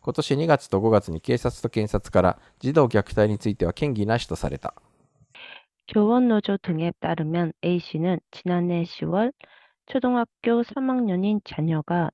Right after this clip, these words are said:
Speaker 2: 이동 수업을 거부해 교실에 남게 된 것은 담임교사 B 씨의 방임 때문이라며 B 씨를 아동학대로 고소했다. A 씨가 학교장과 교육청을 상대로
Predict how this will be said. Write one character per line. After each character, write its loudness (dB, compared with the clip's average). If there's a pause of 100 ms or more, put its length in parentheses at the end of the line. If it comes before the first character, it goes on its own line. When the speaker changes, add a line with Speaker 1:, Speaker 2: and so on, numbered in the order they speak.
Speaker 2:
이 -2
동 0
수 -2
업 0
을 0
거 -8
부 -6
해 0 (560)
교 -4
실 -2
에 2
남 -2
게 -2
된 -4
것 -8
은 0 (240)
담 -2
임 0
교 -4
사 -2 (100)
B -4
씨 -6
의 0
방 -6
임 -2
때 -4
문 0
이 -2
라 -4
며 0 (560)
B 0
씨 -6
를 0
아 -2
동 -2
학 -2 (140)
대 0
로 -2
고 -6
소 -4
했 -2 (160)
다. -2 (580)
A 0
씨 -4
가 0
학 -2
교 0
장 -2
과 0
교 -6
육 -2
청 -4
을 0
상 -4
대 -2
로 0